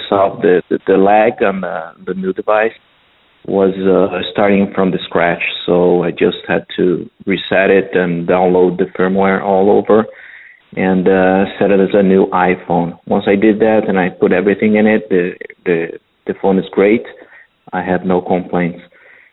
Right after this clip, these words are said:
So I don't know what's going on, but, uh, if you try to restore from, uh, it's not even an old phone that I had. I had an, an iPhone six, uh, six Plus,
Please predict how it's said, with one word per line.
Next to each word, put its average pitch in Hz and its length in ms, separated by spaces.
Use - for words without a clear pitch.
So 98 640
I 98 100
don't 107 120
know 117 100
what's 110 160
going 101 260
on, 104 220
but, 87 260
uh, 90 160
if - 260
you 113 80
try 110 260
to 107 140
restore 120 600
from, 98 260
uh, 90 360
it's - 240
not 156 140
even 151 200
an 98 160
old 117 300
phone 98 160
that 87 120
I 85 80
had. 107 240
I 90 80
had 92 160
an, 90 140
an 85 140
iPhone 98 480
six, 92 180
uh, 92 220
six 104 180
Plus, 110 280